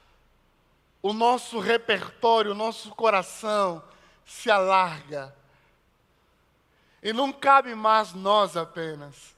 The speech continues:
cabe mais gente, cabe mais pessoas.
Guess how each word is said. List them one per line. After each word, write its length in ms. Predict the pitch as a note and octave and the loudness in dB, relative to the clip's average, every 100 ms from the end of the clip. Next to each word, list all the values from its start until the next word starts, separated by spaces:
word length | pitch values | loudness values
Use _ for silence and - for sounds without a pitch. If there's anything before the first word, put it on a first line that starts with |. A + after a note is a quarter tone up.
| _ _ _ _ _ _ - | _ _ _ _ _ _ -4
cabe 300 | G#3+ A3 A3+ | 0 0 0
mais 280 | A3+ A#3 F#3 | -6 -6 -8
gente, 640 | E3+ D#3 D#3 - - - _ _ _ _ _ _ _ _ _ _ _ _ _ - | -12 -12 -16 -18 -18 -20 _ _ _ _ _ _ _ _ _ _ _ _ _ -2
cabe 300 | G#3+ A#3 A#3+ | 2 2 0
mais 380 | A3 A#3 B3+ - | 0 2 2 0
pessoas. 960 | G3 F3+ - F3 D3 A#2+ - - - | -8 -8 -4 -4 -4 -10 -20 -20 -20